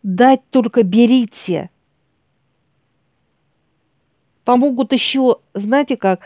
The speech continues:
вы взяли это все в руки, набрали еще в рюкзаки, в телеги, фуры, и они еще такие же фуры ва-, вам дадут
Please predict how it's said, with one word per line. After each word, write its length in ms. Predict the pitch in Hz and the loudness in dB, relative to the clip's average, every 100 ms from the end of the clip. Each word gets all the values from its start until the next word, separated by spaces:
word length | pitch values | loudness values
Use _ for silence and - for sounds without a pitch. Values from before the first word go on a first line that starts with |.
| - _ | -20 _
вы 320 | - 202 311 277 | -8 0 2 2
взяли 420 | 220 220 208 202 | 2 2 2 0
это 300 | - 202 202 | -2 -2 -2
все 280 | - - 208 | -4 -2 -2
в 120 | 208 | -2
руки, 540 | 240 214 - 175 170 _ _ _ - | -2 -2 -4 -6 -6 _ _ _ -4
набрали 480 | 226 240 262 254 240 | 0 2 2 2 2
еще 520 | 240 - 254 240 220 | 0 -2 0 2 2
в 80 | 202 | 0
рюкзаки, 640 | 247 214 214 247 - 285 | -4 -2 0 0 0 -4
в 80 | - | -4
телеги, 680 | - 220 233 269 240 190 190 - - - | -6 -4 0 0 0 -2 -4 -6 -20 -20
фуры, 680 | - - 262 262 233 180 170 _ _ _ | -18 -6 -2 0 2 2 -2 _ _ _
и 120 | 262 254 | 0 2
они 280 | 254 277 | 2 0
еще 260 | 277 - 240 | -2 -2 -2
такие 280 | 214 202 214 | -2 0 -2
же 140 | 196 | -2
фуры 400 | 202 - 226 196 | -6 -6 -6 -4
ва-, 240 | 180 185 - | -2 -4 -4
вам 360 | 185 202 202 | -6 -4 -4
дадут 420 | 185 190 233 233 | -4 -6 -4 -8